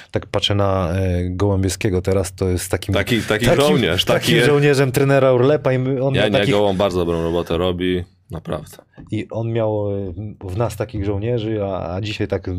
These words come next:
Speaker 1: inaczej już rozmawiamy, więc to jest bardzo spoko, a też chyba się zmienił jako człowiek, tak mi się wydaje, bo ty też nie masz prawa go znać wcześniej.
Speaker 2: No, s-, ale z opowieści słysząc to, no to kiedyś było cięższe.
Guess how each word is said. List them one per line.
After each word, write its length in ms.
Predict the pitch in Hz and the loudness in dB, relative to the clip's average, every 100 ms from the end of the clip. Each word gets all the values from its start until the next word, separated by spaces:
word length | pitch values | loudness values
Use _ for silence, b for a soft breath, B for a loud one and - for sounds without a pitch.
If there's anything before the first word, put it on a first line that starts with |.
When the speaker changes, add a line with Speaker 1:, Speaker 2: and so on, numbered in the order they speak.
| 92 | -4
Speaker 1:
inaczej 380 | 92 107 107 104 | -4 -4 -2 -4
już 100 | 90 | -4
rozmawiamy, 400 | 104 101 101 110 | -4 -4 -4 -4
więc 160 | 98 - | -6 -6
to 60 | |
jest 80 | 101 | -4
bardzo 240 | 101 95 | -4 -4
spoko, 420 | 92 - 117 127 123 B B B - | -8 -8 -4 -6 -6 B B B -8
a 80 | |
też 180 | - - | -4 -2
chyba 180 | - 98 | -2 -4
się 120 | - | -4
zmienił 360 | 92 95 90 90 | -6 -6 -4 -6
jako 200 | 87 85 | -6 -10
człowiek, 380 | - 78 - - | -10 -12 -12 -14
tak 180 | - | -16
mi 60 | 90 | -16
się 120 | - | -18
wydaje, 300 | - 71 69 - | -16 -12 -12 -10
bo 80 | 95 | -10
ty 100 | 110 | -8
też 180 | 101 - | -8 -8
nie 60 | |
masz 140 | 107 95 | -6 -4
prawa 240 | 107 98 | -4 -2
go 140 | 101 98 | -4 -4
znać 180 | 101 | -6
wcześniej. 320 | - 104 78 - | -8 -8 -8 -2
Speaker 2:
No, 440 | 156 151 131 107 101 | 2 4 4 2 0
s-, 120 | 95 123 | 0 0
ale 160 | 123 | 2
z 40 | 135 | 2
opowieści 500 | 135 147 160 - - | 2 2 2 2 0
słysząc 520 | 139 139 147 135 - | 2 4 4 2 2
to, 200 | 131 120 | 2 4
no 120 | 120 | 2
to 140 | 113 | 0
kiedyś 420 | 110 120 110 - - - - | 0 2 2 0 -2 -6 -2
było 180 | 98 | 0
cięższe. 500 | 98 135 135 139 - | 2 2 2 2 2